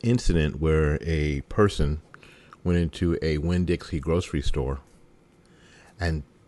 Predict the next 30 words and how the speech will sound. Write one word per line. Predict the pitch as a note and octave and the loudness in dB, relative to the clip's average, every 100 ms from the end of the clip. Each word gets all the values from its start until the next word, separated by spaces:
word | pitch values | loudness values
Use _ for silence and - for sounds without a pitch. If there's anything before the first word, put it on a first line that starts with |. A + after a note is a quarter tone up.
| _ _ | _ _
set | - - - G2+ | -14 -4 4 6
a | F2 | 6
lot | D#2+ D#2+ | 6 4
of | D#2 | 2
people | F#2 D#2+ D2+ | -2 -4 -2
on | D2+ D2 | -4 -6
fire | - D#2+ D2+ C#2+ | -2 2 2 0
and | C#2 C#2+ | -4 -8
killed | - D2+ C#2+ | -6 -6 -6
them, | D2+ - - _ _ _ _ _ - - - - - - | -10 -14 -20 _ _ _ _ _ -20 -20 -20 -20 -20 -12
uh, | D#2 D2 C#2 - | -10 -8 -10 -12
uh, | - G1+ G1+ | -12 -14 -14
threw | - F#2+ | -8 -4
gasoline | E2+ F2 E2+ - F2 D#2 D#2 D2+ | 2 2 6 6 4 0 -2 -4
and | - D#2 | -4 -2
a | |
match | D#2+ E2 D2 - - - - | -2 -2 -4 -8 -12 -14 -8
on | E2+ E2 D2+ | -4 -2 -4
people | - D2+ D#2+ | -6 -6 -6
and | - D2+ C#2+ C2+ | -6 -8 -8 -8
literally | E2+ F#2 E2 D2 D#2+ | -2 -2 -2 -4 -6
set | - F#2 - | -2 -2 -2
them | D#2 | -6
on | C#2+ - | -8 -10
fire, | - B1 - - - - - - - _ D2+ | -8 -8 -12 -16 -20 -20 -20 -20 -20 _ -16
um, | C#2+ C#2+ - | -14 -12 -6
inside | F#2 D#2+ E2 E2 D#2 | -4 -2 0 2 2
a | D2 D2 | 0 -2
grocery | - E2 D#2 - | -2 -2 -2 -4
store. | - C2 - | -4 -4 -6